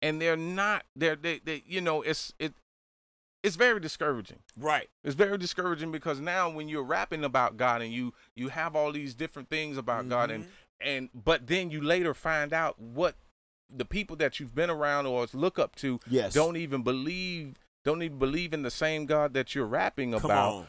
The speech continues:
Speaker 1: or actually see the lies.
Speaker 2: Right.
Speaker 1: You understand? That's why you have to be careful of the life you're trying to live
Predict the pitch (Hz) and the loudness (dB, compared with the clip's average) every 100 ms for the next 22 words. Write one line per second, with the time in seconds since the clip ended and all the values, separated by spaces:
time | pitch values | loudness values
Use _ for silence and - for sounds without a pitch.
0 | - - 175 156 160 160 - 147 - - | -4 2 4 4 0 -4 -4 -4 -4 -4
1 | 208 135 117 120 165 208 139 101 98 98 | 0 2 2 2 2 0 2 2 0 -6
2 | - 110 139 117 175 175 160 175 165 190 | -10 -2 0 2 2 0 0 0 0 -2
3 | 175 165 175 180 165 151 143 135 - 190 | -2 -4 -2 -2 -4 -4 -6 -8 -4 0
4 | 208 - 160 151 135 127 165 170 156 151 | 2 0 0 0 0 0 0 -2 -4 -4
5 | - 156 151 143 127 170 226 151 135 | 0 0 -2 -4 0 2 4 4 2